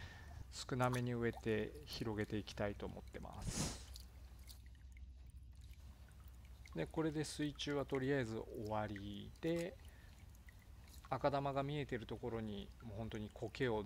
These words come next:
どんどん張っていっておしまいですね。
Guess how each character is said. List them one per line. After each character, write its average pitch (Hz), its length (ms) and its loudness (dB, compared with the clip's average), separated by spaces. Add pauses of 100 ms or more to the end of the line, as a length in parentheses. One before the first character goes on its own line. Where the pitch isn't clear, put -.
(160)
ど 117 120 2
ん 113 80 0
ど 107 120 0
ん 98 60 0
張 104 180 -2
っ 101 60 -2 (180)
て 110 100 0
い 104 120 -2
っ - 20 -10 (300)
て 143 240 2 (260)
お 110 80 0
し - 200 0
ま 95 160 0
い 98 120 -4
で 98 160 -4
す - 220 -8
ね。 - 360 -8